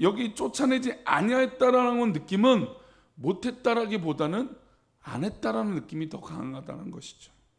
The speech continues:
왜 안 했을까요? 왜 이들은 이 가나안 거민들을, 족속들을 쫓아내지 아니했을까요?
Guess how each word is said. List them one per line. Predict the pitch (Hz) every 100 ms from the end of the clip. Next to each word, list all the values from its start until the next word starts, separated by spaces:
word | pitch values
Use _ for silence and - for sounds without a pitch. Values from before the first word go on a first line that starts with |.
| _ _ _ _ -
왜 | -
안 | 180 180 143
했을까요? | - 170 160 196 143 _ _ _ _ _ _ _
왜 | 135 233 262 190
이들은 | 180 233 226 160 135 -
이 | 202 220
가나안 | 185 175 190 185 185
거민들을, | 180 - 143 151 135 139 131
족속들을 | 165 - 190 - 190
쫓아내지 | - 214 226 185 160 190 -
아니했을까요? | - 147 202 202 - - - -